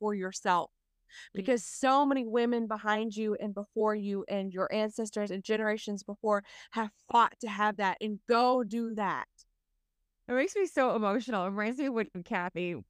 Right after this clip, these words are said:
Speaker 2: uh, she's another Kathy connection, Christina is. And, um, when she says, "We stand on the shoulders of giants," and Kathy Heller talks about her grandmother and, like, you know, Kathy Heller is Jewish. Her grandmother was Jewish, Jewish. You know, that,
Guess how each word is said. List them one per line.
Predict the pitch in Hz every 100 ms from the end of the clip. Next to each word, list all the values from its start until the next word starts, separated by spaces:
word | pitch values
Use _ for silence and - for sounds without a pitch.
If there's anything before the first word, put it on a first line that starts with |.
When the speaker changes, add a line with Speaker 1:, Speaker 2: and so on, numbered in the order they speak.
| -
Speaker 2:
uh, | 180 175 175 196 -
she's | - 330 339
another | 311 302
Kathy | - 262 277 254
connection, | 320 220 220 - 233 190 196 247
Christina | - 269 - 226 196
is. | 165 185 180 240 - -
And, | 226 208 202 202 196 - _ _ _ -
um, | 226 214 208 180 -
when | 226
she | 208 233
says, | 220 202
"We |
stand | 202 180 170
on | 165
the |
shoulders | 160 160 156
of | 156
giants," | 151 143 156 151 -
and | 170
Kathy | 180 170 170
Heller | 170 165
talks | 185 160
about | 160 156 156
her | 175 180 170 165
grandmother | 170 165 156 151 147
and, | 143 156
like, | 156 147 - _ _ _ -
you | 208
know, | 180 165 -
Kathy | - 185 175
Heller | 175 165 151
is | 143 -
Jewish. | - 156 147 -
Her |
grandmother | 165 151 147 147
was | 147
Jewish, | - 156 147 - - -
Jewish. | 175 160 151 -
You | 180
know, |
that, | 190